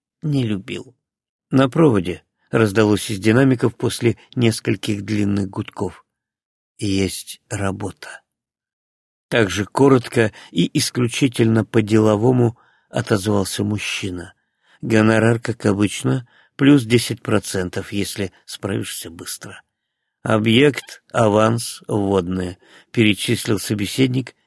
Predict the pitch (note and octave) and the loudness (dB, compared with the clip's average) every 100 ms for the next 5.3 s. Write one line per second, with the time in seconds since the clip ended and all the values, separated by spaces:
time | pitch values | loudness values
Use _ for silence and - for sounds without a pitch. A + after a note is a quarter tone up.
0 | _ _ - A2+ - G2 - F#2 F2+ - | _ _ -2 -2 -2 -10 -8 -12 -12 -16
1 | - _ _ _ _ _ _ - F3+ - | -18 _ _ _ _ _ _ -8 -8 -10
2 | - B2+ F#2 _ - F2 - - - - | -10 -10 -10 _ -18 -18 -16 -14 -14 -16
3 | - - _ _ - - A#2+ A2 G#2 G2 | -20 -20 _ _ -20 -10 2 6 6 4
4 | G2+ G2 A2 - A2+ G2 - G#2 G2+ - | 0 -2 -4 -4 -6 -6 -2 -2 -2 0
5 | D#3+ D3+ C3 | 2 2 0